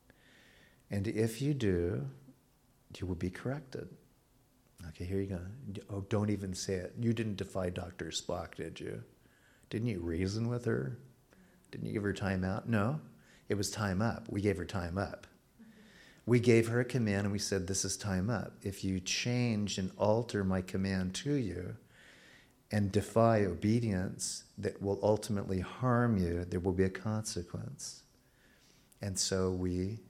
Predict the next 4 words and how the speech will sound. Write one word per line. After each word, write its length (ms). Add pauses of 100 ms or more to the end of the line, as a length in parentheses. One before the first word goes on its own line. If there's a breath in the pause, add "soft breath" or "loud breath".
(100)
employed 720 (1120 soft breath)
not 280
capital 420
punishment 680